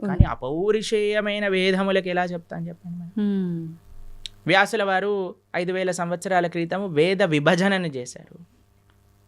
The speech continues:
Speaker 1: అన్ని ఎంతో పైలప్గా ఉన్న వేదాలన్నిటిని నాలుగు కేటగిరీస్‌గా చేసి చక్కగా ఈజీగా అండర్‌స్టాండ్ అయ్యే విధంగా మనకు అందించారు.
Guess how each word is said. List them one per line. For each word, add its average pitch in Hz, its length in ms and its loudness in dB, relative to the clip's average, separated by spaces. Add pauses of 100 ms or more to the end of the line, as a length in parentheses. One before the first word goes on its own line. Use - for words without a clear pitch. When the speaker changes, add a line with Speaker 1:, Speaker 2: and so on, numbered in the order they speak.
Speaker 1:
అన్ని 196 380 2
ఎంతో 190 840 0
పైలప్గా 202 560 2
ఉన్న 190 160 -2
వేదాలన్నిటిని 185 840 -2 (380)
నాలుగు 151 240 4
కేటగిరీస్‌గా 156 840 -2
చేసి 143 240 -8
చక్కగా 165 360 -4
ఈజీగా 156 540 2
అండర్‌స్టాండ్ 147 840 -2
అయ్యే 139 200 2
విధంగా 131 360 0
మనకు 156 260 -4
అందించారు. - 600 -10